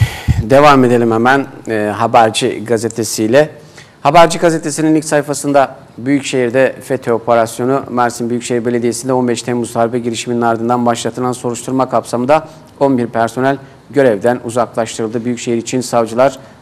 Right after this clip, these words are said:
harekete geçmeli diyor. Ee, C H P'li tanınmış avukat Ali Mahir Başarı, C H P'li eski Büyükşehir Belediye Başkanı Macit Özcan ile bazı personel, bürokrat ve iş adamlarına yönelik başlatılan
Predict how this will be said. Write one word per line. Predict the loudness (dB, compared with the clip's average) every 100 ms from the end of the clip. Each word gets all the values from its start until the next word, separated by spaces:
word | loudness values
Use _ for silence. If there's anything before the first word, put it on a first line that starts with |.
| -2
harekete | 0 2 0 0 2 0 -2
geçmeli | -4 -4 -4 -4 0
diyor. | 0 -2 -12 -20 -20 -20 -10
Ee, | -4 -2 0 -2 -2 -4 -4 -6 -6 -8 -4
C | 0 0
H |
P'li | 0 0 2 0 0
tanınmış | -2 0 -2 0
avukat | -2 -2 -2
Ali | -2 0
Mahir | 0 0 -2
Başarı, | -4 -2 -4
C | -2
H | -4
P'li | -2 -4
eski | -4 -4 -8 -6
Büyükşehir | -6 -4 -6 -6 -20 -20 -20 -20 -12
Belediye | -6 -2 0 -2
Başkanı | -4 -4
Macit | -4 -4 -4
Özcan | -6 -4 -4
ile | -4 0
bazı | 2 0 0
personel, | -2 -2 -6 -6 -2
bürokrat | -4 -2 -4 -4
ve | -6
iş | -6
adamlarına | -6 -4 -4 -4 -4 -6 -8 -20 -20 -20 -20 -12
yönelik | -4 -2 -2 -4
başlatılan | -6 -4 -8 -6 -6